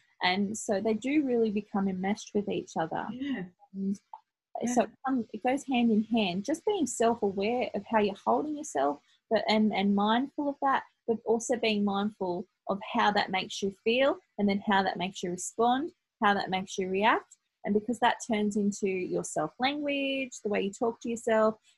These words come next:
Speaker 1: it turns into the way you think about yourself, it turns into the behaviour,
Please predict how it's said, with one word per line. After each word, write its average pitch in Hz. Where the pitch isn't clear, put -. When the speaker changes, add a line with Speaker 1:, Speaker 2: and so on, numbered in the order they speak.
Speaker 1:
it -
turns 190
into 185
the 180
way 180
you 180
think 240
about 220
yourself, 220
it -
turns 196
into 190
the 170
behaviour, 196